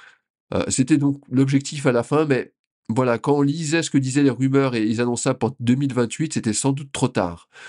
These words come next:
Une telle voiture aurait pu être pertinente à la fin de les, à, à,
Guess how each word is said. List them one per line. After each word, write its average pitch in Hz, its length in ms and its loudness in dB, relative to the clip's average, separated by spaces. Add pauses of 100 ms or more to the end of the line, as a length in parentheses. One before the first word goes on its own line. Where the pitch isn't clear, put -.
(260)
Une 107 120 -2
telle 156 180 4
voiture 143 420 0
aurait 107 160 2
pu 156 160 -2
être 143 120 -4
pertinente 131 520 -2
à 110 40 -2
la 104 120 -2
fin 135 160 0
de 127 120 -2
les, 110 200 0
à, 92 60 -2
à, 101 300 -2